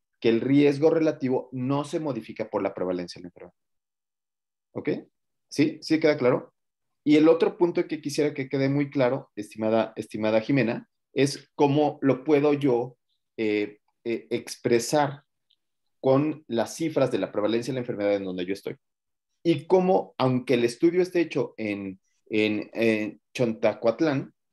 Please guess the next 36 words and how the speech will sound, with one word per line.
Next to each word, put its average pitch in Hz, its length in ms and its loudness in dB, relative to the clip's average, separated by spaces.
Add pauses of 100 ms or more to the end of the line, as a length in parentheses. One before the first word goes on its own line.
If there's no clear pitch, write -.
(580)
este, 117 520 0
o 120 100 4
en 113 140 0
Perú, 147 420 4
o 120 60 2
en 101 80 -4
Argentina, 120 640 -4
o 98 100 -2
en 101 60 -8
donde 123 240 -2
sea, 131 360 -4 (180)
yo 151 200 0
puedo 233 300 4
tomar 156 320 -2
esos 160 240 -8
datos - 540 -6 (760)
y, 254 580 0 (220)
este, 139 500 -2
y 151 140 2
aplicarlos 147 580 -2
a 117 40 -8
mi 110 100 -4
práctica 110 420 -6
clínica. 82 300 -10 (440)
¿Por 170 180 2
qué? 202 100 2
Porque 202 300 -2
estamos 151 340 0
en 156 100 -2
el 151 80 -2
principio 165 460 -2
de 156 100 2
que 110 100 -4
somos 127 260 -4
seres 117 240 -2
humanos 120 500 -6